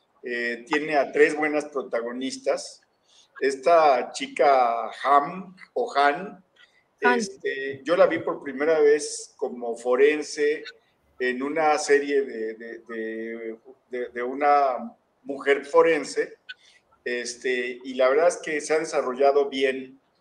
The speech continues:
Speaker 1: esta, esta actriz, y Mila Kunis me parece maravillosa desde que tenía catorce años en That seventy Show,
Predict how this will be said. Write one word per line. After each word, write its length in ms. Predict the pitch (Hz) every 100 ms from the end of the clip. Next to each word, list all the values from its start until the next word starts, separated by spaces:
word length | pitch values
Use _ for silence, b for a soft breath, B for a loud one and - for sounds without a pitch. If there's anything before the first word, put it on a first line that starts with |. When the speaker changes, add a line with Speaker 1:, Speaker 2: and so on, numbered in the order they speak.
| _ _ -
Speaker 1:
esta, 640 | 123 - 127 127 120 113
esta 180 | 135 139
actriz, 360 | 127 160 165 -
y 80 | 143
Mila 380 | 165 185 180 -
Kunis 460 | 170 170 - - b b _
me 100 | 127
parece 360 | 123 139 156 175
maravillosa 600 | 165 135 123 131 139 156
desde 240 | 127 113
que 80 | -
tenía 360 | - 120 131 139
catorce 540 | 135 - 131 127 139
años 420 | 127 127 139 139
en 140 | 123 113
That 200 | 123 -
seventy 440 | 123 120 120 _
Show, 440 | - - 117 -